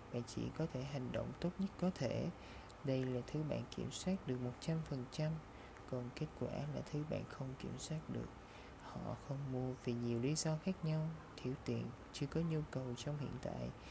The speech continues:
sản phẩm không tốt như bạn nghĩ, hoặc có việc vội. Tất cả những thứ này nằm ngoài quyền năng của bạn. Việc bạn cần là tập trung và bạn làm tốt nhất trong khả năng chưa. Tóm tắt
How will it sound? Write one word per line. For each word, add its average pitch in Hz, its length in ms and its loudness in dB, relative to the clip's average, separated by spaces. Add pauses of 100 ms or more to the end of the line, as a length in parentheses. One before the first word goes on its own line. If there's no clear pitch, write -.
(300)
sản - 240 2
phẩm - 220 0 (100)
không 143 200 0
tốt 165 140 2 (140)
như 143 100 0 (100)
bạn 117 180 0
nghĩ, 147 120 0 (800)
hoặc 139 180 -4
có 156 160 0
việc 135 340 0
vội. - 200 0 (400)
Tất - 80 0 (120)
cả 127 100 0
những 123 320 -2 (100)
thứ 147 180 2
này 139 160 2 (140)
nằm 120 180 0
ngoài 120 320 2
quyền 123 180 2
năng 156 220 2 (120)
của 139 100 0
bạn. 113 260 4 (580)
Việc 120 120 0 (140)
bạn 110 180 4 (180)
cần 117 280 0 (120)
là 113 80 0
tập 110 160 0 (140)
trung 156 200 2 (340)
và 120 120 2
bạn 95 220 0 (100)
làm 110 100 0 (120)
tốt 131 120 0 (100)
nhất 165 140 2 (100)
trong 143 160 -4 (100)
khả 120 80 -4 (120)
năng 139 180 -2 (200)
chưa. 143 140 0 (1500)
Tóm 127 140 0 (100)
tắt 170 100 0